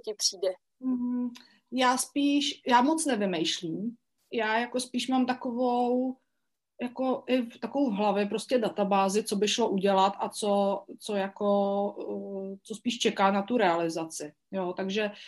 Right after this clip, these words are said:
Speaker 2: takže já moc nejsem v tom, v tom, jako že bych, "A teď musím něco vymyslet." Mě to, já spíš teď jako mám čas, tak něco jako, eh, stáhnu, <laughs> stáhnu do té hmoty, jo. Protože to, jako mně to nepřijde, jako že by to bylo nějak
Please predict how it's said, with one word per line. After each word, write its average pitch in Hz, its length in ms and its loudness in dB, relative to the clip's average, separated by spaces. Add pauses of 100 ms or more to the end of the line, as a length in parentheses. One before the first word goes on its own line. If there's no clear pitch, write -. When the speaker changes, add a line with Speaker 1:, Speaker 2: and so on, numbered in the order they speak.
(160)
Speaker 2:
takže 208 180 2
já 233 60 8
moc 233 220 0
nejsem 220 360 0
v - 60 -14
tom, 220 400 0 (140)
v - 40 -20
tom, 214 180 -2
jako 214 180 -2
že 208 100 2
bych, 208 240 -2 (380)
"A 269 180 2
teď 254 180 0
musím 233 320 2
něco 214 280 0
vymyslet." 185 580 -4 (400)
Mě 214 180 -4
to, 226 280 0
já 220 120 0
spíš 226 340 -6 (320)
teď 220 220 -4
jako 220 200 0
mám 226 220 4
čas, 208 200 0
tak 214 140 -2
něco 202 280 -2
jako, 202 600 2 (180)
eh, 180 300 -2 (280)
stáhnu, 202 440 8
<laughs> - 600 -6
stáhnu 240 380 4
do 226 120 10
té 240 200 4
hmoty, 202 540 4
jo. 185 120 -6 (640)
Protože - 360 -2
to, 233 120 2 (340)
jako 240 180 -2
mně 254 100 4
to 277 80 2
nepřijde, 254 640 2
jako 233 220 0
že 226 80 0
by 220 100 2
to 226 100 2
bylo 214 140 2
nějak 208 280 2